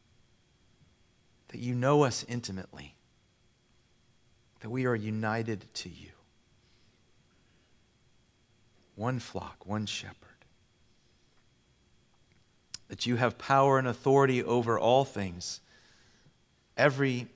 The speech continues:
evil, every struggle, every pain, every bit of suffering we experience, you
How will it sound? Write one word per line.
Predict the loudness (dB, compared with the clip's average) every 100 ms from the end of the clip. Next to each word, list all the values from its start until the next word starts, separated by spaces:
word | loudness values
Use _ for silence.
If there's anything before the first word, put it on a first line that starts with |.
| _ _ _ _ _ -6
evil, | 0 2 4 2 2
every | 0 -2
struggle, | -2 -4 2 4 4 2 0
every | -2 -4 -6
pain, | -8 -8 -6 -4 -6 -4
every | -4 -4 -4 -6 -12 _ _ _ _ 0
bit | 2
of | 4
suffering | 2 2 2 0 -6
we | -2 -4
experience, | -4 -8 -6 -2 0 0 -2 -4 -6 -8 -10 _ _ _ _ _ _ _ _ _ _ _ _ _ _ _ _ _ _ _ _ _ _ _ _ _ _ _ _ _ _ _
you | -6 -2 -2 -4